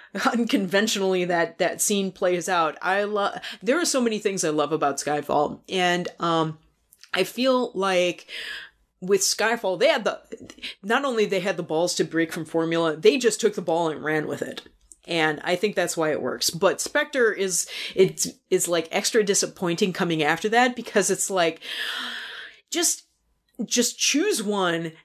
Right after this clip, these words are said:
and take the ball and run with it and have fun with it. You know, either do your super serious action movie and have it character driven and have it serious and do this Daniel Craig era Bond thing,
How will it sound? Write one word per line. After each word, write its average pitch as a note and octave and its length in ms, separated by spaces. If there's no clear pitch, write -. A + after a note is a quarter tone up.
and G3+ 160
take D#4+ 220
the A3 80
ball G3 240
and F3 240
run F#3+ 160
with F#3+ 140
it F3+ 100
and F3+ 100
have F3 220
fun E3 260
with D#3 140
it. - 300
You F#3 180
know, E3+ 160
either A#3+ 260
do B3 140
your G#3 220
super A#3+ 280
serious G#3 480
action F#3+ 400
movie G3 380
and D3+ 220
have E3+ 200
it E3+ 100
character A3+ 380
driven F#3+ 380
and D#3+ 120
have E3+ 140
it D#3+ 100
serious G3 540
and F3+ 140
do G3 160
this F3 240
Daniel F#3+ 580
Craig F3+ 340
era F3 280
Bond F3 480
thing, F3 380